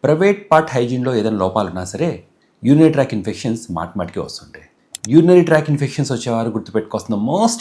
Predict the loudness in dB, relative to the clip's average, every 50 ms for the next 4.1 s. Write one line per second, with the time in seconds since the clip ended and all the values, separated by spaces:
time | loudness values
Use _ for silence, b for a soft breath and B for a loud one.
0 | 0 2 2 2 0 0 -2 -2 0 -2 -2 -2 -4 -4 -4 -6 -8 -12 _ _
1 | _ _ _ _ _ _ _ -10 -2 0 0 0 0 0 -2 -4 -4 -4 -2 -2
2 | -2 -2 -2 -4 -4 -4 -6 -6 -6 -6 -10 -8 -8 -10 -12 -14 -18 -18 -20 -20
3 | -20 _ _ _ _ _ _ B B B B B B B 0 0 4 4 4 4
4 | 4 4